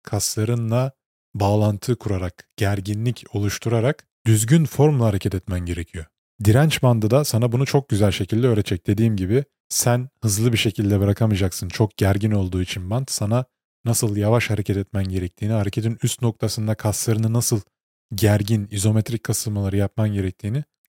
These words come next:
etkili bir şekilde öğretecek. Aynı zamanda tetik antrenmanlarından bahsetmiştim. Üçüncü bölümde kas gelişimini hızlandırmak için uygulayabileceğin antrenman metotlarında.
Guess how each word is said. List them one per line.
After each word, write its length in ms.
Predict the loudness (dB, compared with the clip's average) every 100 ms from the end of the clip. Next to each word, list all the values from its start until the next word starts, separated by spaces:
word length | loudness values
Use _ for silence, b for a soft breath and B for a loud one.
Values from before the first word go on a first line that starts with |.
| -8
etkili 380 | -6 0 2
bir 60 | 2
şekilde 380 | 0 -4 0 2
öğretecek. 500 | 2 0 -6 -12 _ _ _
Aynı 260 | 2 4
zamanda 460 | 4 4 4 4 4
tetik 340 | 2 0 2
antrenmanlarından 840 | 4 4 4 4 4 4 4 2 4
bahsetmiştim. 600 | 2 0 -4 -4 -4 -6
Üçüncü 360 | -4 -4 0 2
bölümde 560 | 2 2 2 2 2 -2
kas 260 | 0 0 2
gelişimini 680 | 0 0 -2 -2 0 0
hızlandırmak 720 | 0 -2 0 0 2 0 0 -2
için 180 | -4
uygulayabileceğin 800 | -4 -2 0 0 0 0 0 0
antrenman 500 | 0 -6 -2 0 0
metotlarında. 840 | 0 -4 -8 -6 -6 -6 -2 -2